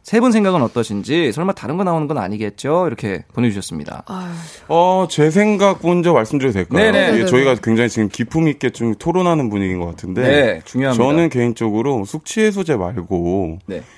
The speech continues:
Speaker 3: 이제 좀 그냥 무슨 파는 물을 먹어도 더 숙취가 잘 되는 것처럼
Speaker 1: 네.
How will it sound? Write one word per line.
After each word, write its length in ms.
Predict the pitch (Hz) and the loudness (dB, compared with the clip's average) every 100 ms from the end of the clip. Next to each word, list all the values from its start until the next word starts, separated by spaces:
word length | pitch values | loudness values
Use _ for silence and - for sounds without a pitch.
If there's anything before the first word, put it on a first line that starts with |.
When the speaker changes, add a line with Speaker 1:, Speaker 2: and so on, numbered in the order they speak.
| _ | _
Speaker 3:
이제 260 | 92 87 87 85 | -6 -2 -4 -2
좀 280 | 101 95 87 - _ _ | -2 0 -2 -8 _ _
그냥 400 | - 104 98 90 | -2 0 2 -2
무슨 380 | 85 85 95 85 - - | -4 -4 -4 -4 -8 -8
파는 400 | - 214 208 98 | 0 2 2 0
물을 260 | 104 151 | 2 2
먹어도 420 | 107 90 95 90 87 | 2 0 0 -2 -4
더 420 | - 104 107 90 | 0 2 2 0
숙취가 360 | - 160 208 180 | -6 -8 -4 -2
잘 220 | - 101 | -2 -2
되는 240 | 123 113 | 0 0
것처럼 560 | 87 - 92 123 104 87 | -2 -4 -4 -2 -2 -4
Speaker 1:
네. 200 | 117 | -6